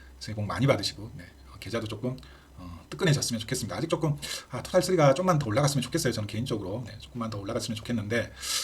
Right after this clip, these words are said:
모르겠습니다. 여기가 이제 워낙 저항을 심하게 그 받던 자리고 여기가 이제 이십일 년 고점 자리다 보니까, 그리고 이제 어덜스 도미넌스도 주봉 기준으로 제가 말씀드렸던 목표가를 정확히 지금 터치하고 조정이 나와버리는 상황이라, 아, 닭다리 하나 정도 더 뜰 여지가 남은 것 같은데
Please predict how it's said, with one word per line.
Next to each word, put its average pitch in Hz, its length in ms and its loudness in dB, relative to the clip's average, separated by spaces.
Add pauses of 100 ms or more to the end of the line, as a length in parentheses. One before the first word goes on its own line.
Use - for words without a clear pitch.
(160)
모르겠습니다. 120 340 4
여기가 127 140 8
이제 113 100 4
워낙 143 420 6 (460)
저항을 135 280 8
심하게 180 440 8
그 107 320 -6
받던 - 240 2
자리고 110 320 4
여기가 101 140 -6
이제 107 120 -6
이십일 117 240 0
년 117 120 0
고점 131 240 0
자리다 107 260 4
보니까, 90 460 -6 (1300)
그리고 101 160 -10
이제 95 100 -2
어덜스 143 220 4
도미넌스도 120 420 4
주봉 131 200 4
기준으로 113 220 2
제가 113 240 0
말씀드렸던 110 480 -2 (260)
목표가를 120 340 2
정확히 117 220 0
지금 110 100 -2
터치하고 147 340 2
조정이 120 260 0
나와버리는 113 420 2
상황이라, 107 420 -2 (560)
아, 123 220 -4
닭다리 - 240 6
하나 147 140 8
정도 135 160 4
더 123 140 0
뜰 170 220 8
여지가 120 200 6
남은 107 180 2
것 143 80 6
같은데 110 460 2